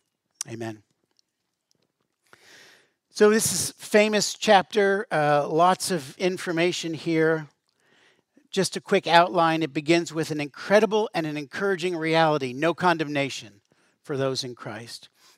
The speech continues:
It moves to the redeeming work of God in the past, and then God's reason for that work.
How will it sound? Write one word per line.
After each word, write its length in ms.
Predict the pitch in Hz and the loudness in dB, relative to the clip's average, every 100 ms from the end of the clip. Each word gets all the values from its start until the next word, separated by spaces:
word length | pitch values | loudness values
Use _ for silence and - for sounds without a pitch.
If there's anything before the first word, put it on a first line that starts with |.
| - | -4
It 160 | 175 | -4
moves 320 | 160 190 226 196 | -2 -2 -2 -4
to 120 | 196 | -6
the 120 | 165 | -4
redeeming 580 | 147 151 180 220 196 156 | -4 -4 -4 -2 -4 -4
work 240 | 139 135 | -6 -6
of 140 | 135 123 | -8 -2
God 480 | 135 127 135 156 - _ _ _ _ _ _ - | -2 0 -2 -4 -14 _ _ _ _ _ _ -4
in 140 | 170 | -2
the 80 | 156 | -4
past, 540 | - 180 156 143 - - | -2 0 0 -2 -8 -8
and 260 | 160 156 | -6 -2
then 140 | 170 180 | 0 0
God's 320 | 175 185 156 | 0 0 0
reason 400 | 160 240 202 165 | -2 -2 -2 -6
for 160 | - 147 | -4 -2
that 240 | 131 127 | -2 -2
work. 480 | 131 110 104 _ | -10 -10 -14 _